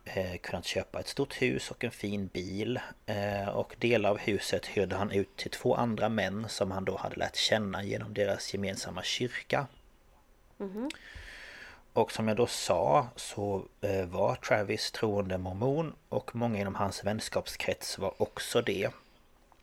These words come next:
Speaker 1: Och, eh, en sak som är viktig inom mormonismen, eller vad man säger, är att avstå alkohol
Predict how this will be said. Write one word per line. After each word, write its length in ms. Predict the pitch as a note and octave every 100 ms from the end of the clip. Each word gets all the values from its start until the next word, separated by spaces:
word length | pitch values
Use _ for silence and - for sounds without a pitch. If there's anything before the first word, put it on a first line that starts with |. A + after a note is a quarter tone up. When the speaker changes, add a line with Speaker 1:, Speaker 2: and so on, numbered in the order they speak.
| - -
Speaker 1:
Och, 400 | - A#2 - -
eh, 220 | A2 G#2+ G#2 -
en 180 | B2
sak 500 | B2 - F#2+ F#2+ -
som 240 | - - G2
är 40 |
viktig 500 | G2+ G#2 - A#2 A2
inom 520 | G2+ G2 F#2 F#2 F#2 - - - - -
mormonismen, 880 | F#2 F#2 F2+ F#2+ F#2+ F#2+ - F2+
eller 200 | F2 F2+ F#2
vad 140 | F#2
man 200 | F#2 F#2 -
säger, 480 | - - F#2 F2+ - - - - - -
är 360 | - G2+ G2 -
att 360 | F#2+ - - -
avstå 540 | G2+ F#2+ - - F#2 -
alkohol 560 | A#2 - - B2 B2+